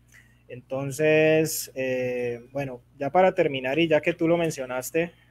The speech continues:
eh, cuéntanos, eh, porque me parece muy interesante la forma en que, en que, en que,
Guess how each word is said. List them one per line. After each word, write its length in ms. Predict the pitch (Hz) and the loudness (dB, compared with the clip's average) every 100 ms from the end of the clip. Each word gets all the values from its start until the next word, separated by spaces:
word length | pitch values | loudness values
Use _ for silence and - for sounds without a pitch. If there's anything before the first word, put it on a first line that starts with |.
| - | -14
eh, 480 | 127 127 123 120 117 - - - - _ - - | -10 -8 -8 -10 -16 -20 -20 -20 -20 _ -20 -6
cuéntanos, 1040 | - 180 180 214 208 185 151 - - - - - _ | 2 2 4 4 4 4 2 -2 -8 -10 -12 -20 _
eh, 200 | 139 - - _ _ - | -20 -20 -20 _ _ -4
porque 280 | 151 151 151 | -4 -2 -2
me 140 | 147 | 0
parece 320 | 147 143 185 | 0 0 -2
muy 160 | 185 185 | 0 -2
interesante 500 | 180 170 143 139 160 | 0 0 0 -4 2
la 160 | 160 | 2
forma 240 | 139 135 147 | 0 -8 -8
en 60 | |
que, 300 | 160 147 123 - | -4 -4 -4 -10
en 160 | 127 | -20
que, 460 | - 127 117 113 113 | -12 -6 -6 -6 -12
en 100 | 123 | -20
que, 400 | - 120 117 | -12 -10 -10